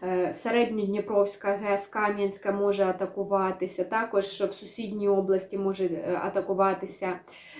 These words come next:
е, Дніпро гес в Запоріжжі. Тому…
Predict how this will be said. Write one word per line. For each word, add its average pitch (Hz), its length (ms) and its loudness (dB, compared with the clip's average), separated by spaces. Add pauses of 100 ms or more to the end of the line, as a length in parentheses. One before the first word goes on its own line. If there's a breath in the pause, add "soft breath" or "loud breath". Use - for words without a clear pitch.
(180 loud breath)
е, 190 200 4
Дніпро 196 480 0
гес 190 440 0
в 190 40 -8
Запоріжжі. 190 1040 -2
Тому… 208 480 -2